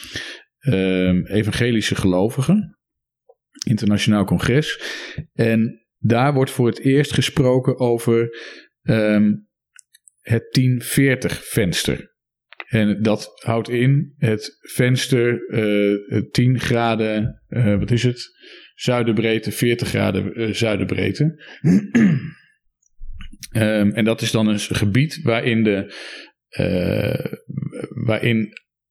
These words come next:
eh, niet-christelijke religies het voor het zeggen hebben. En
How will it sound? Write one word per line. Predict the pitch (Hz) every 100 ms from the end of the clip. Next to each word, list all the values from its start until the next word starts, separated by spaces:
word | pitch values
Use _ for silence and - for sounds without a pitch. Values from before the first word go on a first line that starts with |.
| _ _ _ _ _ -
eh, | - - - -
niet-christelijke | 104 110 143 139 139 139 131 123 110
religies | 104 113 139 135
het | 120 -
voor | 113
het | 104
zeggen | - 117 -
hebben. | - - - _ _ - - - - _
En | - 104 104 104 -